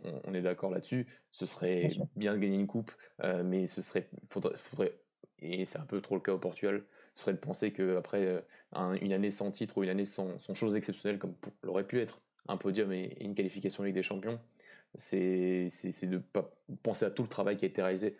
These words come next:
Speaker 1: par cette saison, que ce soit en termes de, de jeu, en termes de, de dynamique créée, de dynamique aussi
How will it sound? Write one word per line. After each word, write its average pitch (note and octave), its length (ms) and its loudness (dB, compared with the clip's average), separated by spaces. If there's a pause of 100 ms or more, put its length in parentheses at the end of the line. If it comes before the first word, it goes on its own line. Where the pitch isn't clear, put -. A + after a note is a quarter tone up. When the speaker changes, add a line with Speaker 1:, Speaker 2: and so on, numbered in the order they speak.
(280)
Speaker 1:
par F#2+ 160 4
cette F#2+ 160 -2
saison, G2 300 -2
que F#2+ 60 -14
ce - 40 2
soit F#2 160 -6
en F2+ 60 -4
termes F2+ 240 -4 (680)
de, E2+ 160 -6
de F2+ 240 -4
jeu, F#2 260 0
en F#2 80 -2
termes G2 180 -6
de, F#2+ 100 -10 (320)
de G#2+ 40 0
dynamique G2 420 2
créée, G2+ 340 -2
de F#2+ 80 0
dynamique F#2+ 380 0
aussi - 180 -6